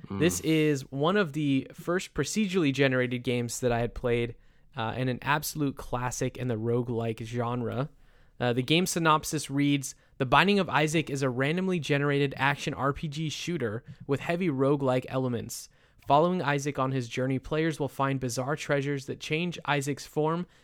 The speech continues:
Speaker 2: giving him superhuman abilities and enabling him to fight off droves of mysterious creatures,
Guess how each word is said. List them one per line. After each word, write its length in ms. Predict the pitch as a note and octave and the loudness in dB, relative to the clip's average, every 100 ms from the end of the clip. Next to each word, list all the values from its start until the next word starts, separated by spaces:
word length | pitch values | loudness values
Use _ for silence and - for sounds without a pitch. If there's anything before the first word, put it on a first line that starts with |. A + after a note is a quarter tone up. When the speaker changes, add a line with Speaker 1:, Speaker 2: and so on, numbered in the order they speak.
| - | -2
Speaker 2:
giving 240 | D#3+ F3 | 0 2
him 140 | E3+ C#3 | 2 0
superhuman 640 | - G3+ E3 - F3+ D#3+ | 0 0 0 -2 -2 0
abilities 580 | C3+ C3+ C#3 C3+ C3+ C3+ - _ | 0 2 2 4 2 0 -12 _
and 100 | - | -2
enabling 460 | C3 C3 D3 D#3+ D#3 | 0 2 2 0 0
him 160 | D3 D3 | -2 -2
to 140 | C3 | -4
fight 260 | - B2+ B2 | -2 0 0
off 240 | A#2+ A#2+ | -2 -4
droves 560 | B2+ C#3 E3 G3 E3 C3+ | -2 2 4 4 2 -4
of 140 | C3 | -4
mysterious 580 | B2+ - - D3 D3 - | -4 -4 0 0 0 -4
creatures, 540 | - C3 - A#2+ A#2 | -2 -2 0 -4 -4